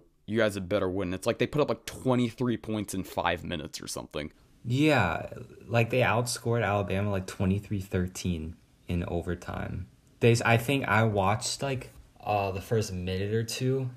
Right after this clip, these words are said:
Speaker 2: and then I turned it off 'cause it's like, "This game's over." And, like, they scored seven straight points in overtime.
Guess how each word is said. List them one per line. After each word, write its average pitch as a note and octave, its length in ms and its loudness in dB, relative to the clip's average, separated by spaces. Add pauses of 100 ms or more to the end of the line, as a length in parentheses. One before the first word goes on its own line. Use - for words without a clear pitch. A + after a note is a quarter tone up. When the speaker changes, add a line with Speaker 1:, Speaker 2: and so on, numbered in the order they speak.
Speaker 2:
and G2+ 120 -4
then G2+ 80 0
I G2+ 120 0
turned G2+ 240 -4
it F2+ 80 -4
off F2 240 -6
'cause G2+ 80 -8
it's F#2 100 -8
like, F2+ 140 -6
"This F2+ 100 -10
game's E2+ 280 -8
over." E2+ 340 -6 (480)
And, G#2 160 -2
like, F#2+ 160 -2
they G2+ 120 0
scored A2+ 540 -4
seven G#2 680 0
straight F#2+ 400 -4
points C#2+ 360 -10
in D2+ 80 -10
overtime. D2+ 600 -10